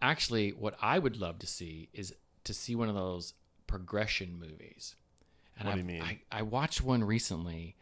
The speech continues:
Speaker 1: Oh, it was s-, Free State of Jones.
Speaker 2: Okay.
Speaker 1: Now, I'm not necessarily
Speaker 2: I don't
Speaker 1: recommending the movie,
Speaker 2: I don't know that I know that one, but
Speaker 1: but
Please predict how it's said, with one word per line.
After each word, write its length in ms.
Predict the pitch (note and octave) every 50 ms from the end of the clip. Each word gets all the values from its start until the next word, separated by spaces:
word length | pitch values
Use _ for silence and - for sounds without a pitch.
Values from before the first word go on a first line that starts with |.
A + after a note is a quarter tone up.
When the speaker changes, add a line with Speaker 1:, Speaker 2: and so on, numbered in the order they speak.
| _ _ _ _ _ _ - - - _ _ -
Speaker 1:
Oh, 220 | C3 C3+ B2 - -
it 80 | B2 B2+
was 240 | B2 B2 A2 - - -
s-, 120 | - -
Free 300 | - - - - - D3
State 260 | C#3+ - - C3 A#2+ A2+
of 100 | G#2 F#2
Jones. 520 | F#2 G#2 G#2+ G2 - - - - - - - _ _ _ _ _ _ _ _ _ _ _ _ _ _ _ -
Speaker 2:
Okay. 360 | G#2+ - G#2 F#2 F#2 G#2 A#2+ A#2+ - - _ _
Speaker 1:
Now, 340 | - A2 G#2 G2 G2 F#2+ - - - - _ _ _ -
I'm 100 | G#2+ G#2
not 220 | G#2+ A2 - - - -
necessarily 440 | B2 A#2 A2 - A#2 - C3+ C3 C3
Speaker 2:
I 20 |
don't 80 | B2+ B2
Speaker 1:
recommending 580 | C#3+ C#3+ - C#3 A#2+ A#2 B2 B2 A2+ A2 G2+ G2
the 60 | G2
movie, 360 | G2 G2+ G2 F2 D#2+ C#2 C#2 A2
Speaker 2:
I 40 | G#2
don't 140 | A2 A#2+
know 120 | A2 G2+ G2
that 80 | F#2 F2
I 40 | F2
know 100 | F2+ F2+
that 160 | F2 E2 -
one, 180 | E2 D#2+ D#2+ D#2+
but 200 | D#2+ - - - G#2+
Speaker 1:
but 320 | A#2+ A2+ A2+ A2 - -